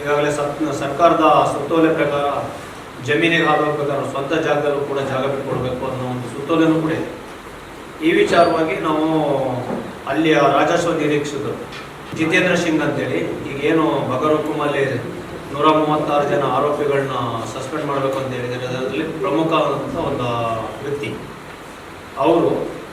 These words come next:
ಇಲ್ಲಿ ಈ ಬಸವರಾಜಪ್ಪನವರಿಗೆ ಸಾಥ್ ಕೊಟ್ಕೊಂಡು ತಹಸೀಲ್ದಾರಿಗೆ ಅರ್ಜಿ ಕೊಟ್ಟಿದ್ದೀವಿ, ಡಿ ಸಿ ಅವರಿಗೆ ಅರ್ಜಿ ಕೊಟ್ಟಿದ್ದೀವಿ, ಎ ಸಿ ಅವರಿಗೆ ಅರ್ಜಿ ಕೊಟ್ಟಿದ್ದೀವಿ. ಎಲ್ಲರೂ ಕೂಡ ಏನು ಹೇಳಿದ್ದಾರೆ,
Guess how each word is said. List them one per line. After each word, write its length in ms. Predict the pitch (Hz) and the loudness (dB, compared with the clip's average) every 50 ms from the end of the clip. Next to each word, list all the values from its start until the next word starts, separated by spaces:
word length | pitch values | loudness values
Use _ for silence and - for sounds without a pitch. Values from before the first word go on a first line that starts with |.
| - - - | -12 -10 -6
ಇಲ್ಲಿ 300 | 147 151 165 175 170 165 160 156 143 147 143 139 135 131 127 127 123 123 127 | -6 -4 -2 0 2 4 4 6 6 6 6 4 4 4 2 0 0 -2 -2
ಈ 80 | 123 | -2
ಬಸವರಾಜಪ್ಪನವರಿಗೆ 800 | 135 135 - 190 185 175 165 160 - - 143 143 139 139 139 - | -2 0 2 2 4 4 4 4 4 2 0 0 0 -2 -2 -2
ಸಾಥ್ 320 | - 147 147 - - - - | -2 0 0 2 2 0 0
ಕೊಟ್ಕೊಂಡು 400 | 151 - 139 135 131 135 - - - - - - - - - - - - - - - | -2 -2 -2 -2 -4 -4 -4 -6 -8 -10 -12 -14 -14 -16 -16 -16 -16 -16 -16 -8 -4
ತಹಸೀಲ್ದಾರಿಗೆ 600 | 139 139 160 - 196 170 165 170 165 165 160 151 151 | 0 0 0 2 2 4 4 6 6 6 6 6 4
ಅರ್ಜಿ 160 | 143 147 151 | 2 0 -2
ಕೊಟ್ಟಿದ್ದೀವಿ, 560 | 143 147 139 151 139 139 139 151 165 - - - - 131 139 | -2 -2 -2 0 0 0 0 0 -2 -4 -6 -8 -8 -2 0
ಡಿ 120 | 156 165 | 2 2
ಸಿ 120 | - 165 | 4 4
ಅವರಿಗೆ 240 | 165 160 160 151 147 | 4 4 6 4 4
ಅರ್ಜಿ 140 | 139 135 147 | 2 2 0
ಕೊಟ್ಟಿದ್ದೀವಿ, 520 | 143 143 139 135 139 135 127 139 151 151 - - - - - - - - - - - - - 147 | 0 0 0 -2 -2 -2 -4 -4 -6 -6 -8 -10 -12 -14 -14 -14 -14 -16 -16 -16 -14 -4 0 2
ಎ 60 | 165 165 | 2 2
ಸಿ 160 | - - 170 | 4 4 6
ಅವರಿಗೆ 240 | 160 160 160 160 147 | 6 6 6 4 2
ಅರ್ಜಿ 200 | 139 147 147 143 | 2 0 0 -2
ಕೊಟ್ಟಿದ್ದೀವಿ. 380 | 143 139 139 139 139 151 151 | 0 0 0 0 0 0 0
ಎಲ್ಲರೂ 300 | - 143 156 165 170 170 | -2 0 2 2 4 4
ಕೂಡ 140 | 160 165 165 | 4 4 4
ಏನು 220 | 160 156 160 156 | 4 4 2 2
ಹೇಳಿದ್ದಾರೆ, 680 | 156 151 147 147 147 143 147 160 170 - - - - | 0 0 0 0 0 0 0 0 0 -2 -4 -4 -6